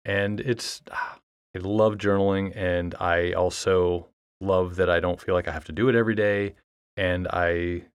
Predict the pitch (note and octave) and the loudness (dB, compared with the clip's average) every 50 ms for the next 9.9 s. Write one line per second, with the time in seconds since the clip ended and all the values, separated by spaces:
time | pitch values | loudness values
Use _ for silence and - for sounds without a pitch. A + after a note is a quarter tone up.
0 | _ _ - F#2 F#2 F#2+ F#2 F#2 F#2 F2+ E2+ D2+ - G2 F#2+ F#2+ G2 - F#2+ G2 | _ _ -10 -4 0 4 4 4 4 2 -2 -6 -4 0 0 2 2 2 2 0
1 | F#2+ - - - A2+ A2+ A2+ G#2+ F#2+ F#2 - - G2+ F#2+ F#2+ F2+ F#2+ F#2+ F#2+ F#2+ | 0 -2 0 0 0 2 2 2 0 0 -4 -2 -4 -2 -2 -2 -2 -2 0 0
2 | F#2+ F#2+ F2 - - F#2 F2+ - - F2+ F2 - - - G#2+ G2+ F#2+ F2+ F2 F2+ | 0 0 0 -2 -4 -10 -10 -8 -8 -8 -8 -8 -6 -4 -2 -2 0 0 0 -2
3 | F#2 F#2 F2 - - F2 E2+ D#2+ D#2+ E2+ - _ _ - G2+ G2+ G2+ F#2+ F#2 - | -2 -2 -4 -4 -6 -4 -4 -4 -4 -6 -6 _ _ -4 -4 -2 -2 -2 2 2
4 | G#2+ G#2 G#2 G2+ F#2+ F2+ F2+ F#2 F#2 - - - - C#3+ A2+ - A#2 A2 G2+ F2 | 2 4 4 4 4 4 2 2 0 -6 -8 -2 -2 -2 4 6 6 6 6 4
5 | F#2+ F2+ F2+ F2+ F2+ F2+ F2 - - F#2+ F2 E2+ E2 E2 - - F#2+ - G2+ F2 | 2 2 2 2 2 2 0 -2 -2 -2 -2 -2 -4 -6 -6 -8 -4 -2 0 2
6 | - F#2 F#2 - G2 F2 F2 E2+ - - F#2 F2 - F2+ E2+ E2+ E2 D#2 F2 E2+ | 2 2 2 4 2 2 2 0 -2 -2 -4 -2 -2 -4 -2 -2 -2 -2 -2 -2
7 | E2 E2 D#2+ - - E2+ E2 E2+ E2+ F#2+ F2+ F2 F2 E2 D#2+ D#2+ - - F2 E2 | -2 -2 -4 -2 -2 0 0 0 -2 -2 -2 -2 -2 -2 -2 -6 -4 -4 -6 -6
8 | D#2 - E2 E2 D2+ - - - E2 E2 D#2+ D#2+ D#2 - - E2 D#2 D#2 D#2 D#2+ | -4 -6 -6 -8 -8 -10 -8 -4 -4 -4 -2 -4 -6 -6 -8 -8 -8 -6 -6 -8
9 | D#2 D#2 - E2+ E2 D#2+ D#2 E2 D2+ F2 F#2 F#2+ F2+ - - E2+ D#2+ D#2 | -8 -10 -10 -10 -10 -8 -10 -10 -6 -2 -2 -2 -2 -2 -6 -6 -6 -6